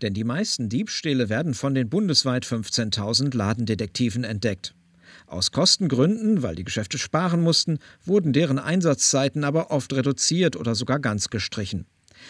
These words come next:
Auch deshalb rechnet der Handel für dieses Jahr wieder mit deutlich mehr Ladendiebstählen. Und das könnte auch an den zuletzt stark gestiegenen Preisen und an der eher niedrigen Bezahlung im Handel liegen, vermutet Studienautor Frank Horst.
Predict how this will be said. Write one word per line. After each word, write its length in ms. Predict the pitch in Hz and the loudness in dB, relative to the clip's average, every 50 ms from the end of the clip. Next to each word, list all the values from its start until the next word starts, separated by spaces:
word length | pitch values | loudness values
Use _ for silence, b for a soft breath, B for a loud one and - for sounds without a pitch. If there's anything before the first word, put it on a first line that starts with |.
| B B B | B B B
Auch 200 | - 92 87 - | -10 -10 -10 -6
deshalb 520 | - 117 120 - 156 151 180 175 - 123 | -6 -2 -2 0 2 2 0 0 0 -2
rechnet 360 | 117 139 170 - 202 175 - | -2 -2 0 0 -2 -2 0
der 140 | - 113 92 | 0 -2 0
Handel 300 | 98 123 175 180 180 160 | 0 -2 0 0 0 -2
für 160 | - - 117 | 0 -2 -4
dieses 400 | 113 127 151 185 185 156 - - | -2 -2 -4 -2 -2 -2 -2 0
Jahr 320 | 147 143 135 135 139 127 131 | 2 2 2 2 0 0 0
wieder 200 | 127 120 135 135 | 0 0 2 2
mit 240 | 131 135 131 - | 2 0 0 0
deutlich 440 | - 120 113 104 - 143 165 - - | 0 0 0 0 0 -2 -4 -2 -2
mehr 320 | 151 151 151 147 120 101 92 | -2 0 2 2 0 0 0
Ladendiebstählen. 1000 | 90 85 82 87 - 95 90 98 95 92 - - - - 98 95 95 90 78 - b b b b b b | -2 -4 -4 -4 -6 -6 -6 -6 -8 -6 -6 -6 -4 -2 -2 -2 -2 -4 -6 -8 b b b b b b
Und 200 | - 95 98 87 | -6 -4 0 2
das 240 | 117 151 185 - - | 2 2 2 2 -2
könnte 340 | - - 95 95 - - - | -2 -4 -4 -4 -6 -4 0
auch 320 | 107 143 202 175 127 - | 2 2 4 2 2 -2
an 140 | - 92 90 | -6 -6 -2
den 160 | 87 92 98 | -2 -2 0
zuletzt 500 | 98 - 123 117 123 180 190 - - - | 0 2 2 4 2 2 2 2 0 0
stark 320 | - - - 139 147 180 - | -2 -4 -2 0 0 0 0
gestiegenen 540 | - 139 - - - 139 131 135 131 117 - | 0 -2 -2 0 0 0 2 2 0 0 0
Preisen 500 | - 127 147 202 208 165 147 143 117 b b b b _ | -2 -2 0 2 2 4 2 2 0 b b b b _
und 340 | - 147 202 208 - - - | 0 2 2 2 0 -4 -4
an 140 | - 107 107 | -4 0 0
der 180 | 117 123 - | 0 0 0
eher 180 | - 139 135 151 | 0 0 2 2
niedrigen 460 | 165 208 240 214 135 123 117 110 117 | 2 0 0 0 0 -2 0 0 0
Bezahlung 600 | 151 170 - - - 165 151 131 117 113 107 104 | 0 0 0 0 0 2 0 2 0 0 -2 -2
im 260 | - 151 143 147 127 | -2 -2 -2 0 0
Handel 280 | 156 220 233 175 127 113 | 0 0 0 0 2 0
liegen, 380 | 104 107 110 107 98 117 113 | 2 0 0 0 0 -2 -2
vermutet 520 | 104 - - 113 101 104 113 - 117 104 - | -2 -2 -2 -2 0 0 0 -2 -2 -2 -2
Studienautor 800 | - - 180 202 160 139 123 127 95 101 107 - - 113 101 | -2 0 0 2 2 2 0 0 0 -2 -2 -2 -2 -2 -2
Frank 360 | 92 - - 131 175 180 - - | -2 -4 -4 -4 -4 -4 -2 -2
Horst. 340 | 127 135 131 123 - - | 0 0 0 0 -2 -4